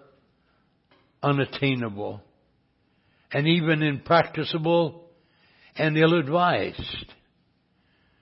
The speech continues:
And Lord, tonight, if we could just learn, if we could just learn the tremendous grace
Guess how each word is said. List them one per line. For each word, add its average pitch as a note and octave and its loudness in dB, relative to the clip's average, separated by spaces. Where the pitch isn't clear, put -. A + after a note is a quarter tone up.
And A#2 -14
Lord, C3 -2
tonight, B2+ 0
if A2+ -10
we D#3 2
could D3 2
just C#3+ 0
learn, A#2+ -2
if - -20
we C#3 -2
could C#3+ -4
just C#3+ 0
learn C3 -2
the A2+ -2
tremendous D#3 0
grace A#2+ 0